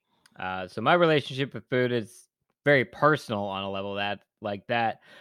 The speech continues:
But in, in T T R P Gs, I do like to put that excess on food or drink in the story as well. Like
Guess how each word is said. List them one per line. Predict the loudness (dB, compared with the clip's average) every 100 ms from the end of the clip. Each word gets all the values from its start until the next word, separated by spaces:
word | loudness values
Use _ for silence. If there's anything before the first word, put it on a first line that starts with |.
| -12 2
But | 2 4
in, | 2 2 -2 -8 -12
in | -4 -4
T | -2 -4
T | -2 -2
R |
P | -2 -6 -4 -4 -4
Gs, | -6
I | -2 -2
do | -2 -4 -2
like | -2 -2 -4
to | -4 0 0 0 -2 -8 -16 _ _ _ _ _ _ _ _ _ _ _
put | -8 -4
that | -4 -4
excess | -8 -8 -10 -6 -6 -8 -12 -20 -16
on | -12 -10 -12 -14 -18 _ _ _ _ _ _ _ -20
food | _ -2 -2 -2 -6
or | -8 -10
drink | -12 -12 -12 -12 _ _ _ _ _ _ -6
in | -6
the | -4
story | -4 -4 -4
as | -4
well. | -4 -4
Like | -6 -10 -12